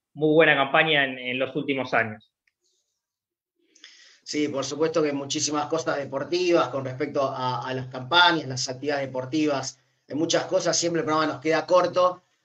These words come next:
Speaker 2: hay veces que, que nos excedemos, hoy justamente quis-, quisimos un poquito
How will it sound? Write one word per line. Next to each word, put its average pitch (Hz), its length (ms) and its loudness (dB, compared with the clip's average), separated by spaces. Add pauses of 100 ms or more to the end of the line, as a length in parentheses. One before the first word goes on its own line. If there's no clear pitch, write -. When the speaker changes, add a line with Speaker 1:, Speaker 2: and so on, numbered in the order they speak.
(120)
Speaker 2:
hay 135 160 -2
veces 131 300 -4
que, 135 180 -6
que 131 120 -10
nos 139 160 -4
excedemos, 160 500 -2
hoy 135 420 -2
justamente 135 580 -6
quis-, - 280 -10
quisimos 131 400 -4
un 127 100 -6
poquito 127 540 -4